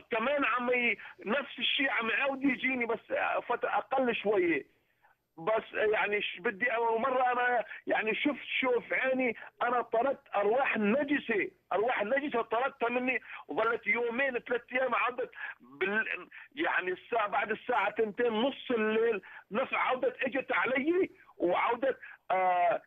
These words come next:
كل شيء الإيمان اللي بقلبي اللي كان ينبض ويحكي رد، راح كل شيء، ورد علي نفس الأشياء صارت تجيني،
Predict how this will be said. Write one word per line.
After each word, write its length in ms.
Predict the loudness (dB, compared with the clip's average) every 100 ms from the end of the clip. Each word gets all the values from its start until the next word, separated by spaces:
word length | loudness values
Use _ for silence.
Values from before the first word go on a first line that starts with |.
| _
كل 200 | -2 0
شيء 200 | 0 0
الإيمان 560 | -2 0 0 2 2 2
اللي 180 | 0 -2
بقلبي 340 | 0 -2 0
اللي 120 | -4
كان 260 | -2 -2 -2
ينبض 640 | 0 0 0 0 0 -4 -12 _
ويحكي 720 | -2 0 0 -4 -2 -2 -4 -12 -20 -20 -20 _ -2
رد، 320 | 0 0 -2 -14 _ _ -2
راح 380 | 2 2 0 -2
كل 180 | -2 0
شيء، 360 | 0 -2 -4 _ _
ورد 380 | -2 0 0 0
علي 380 | -2 0 0 0
نفس 340 | 0 -4 -6
الأشياء 560 | -4 -2 -2 0 -2 0
صارت 280 | 0 0 -2
تجيني، 460 | -4 -2 -2 0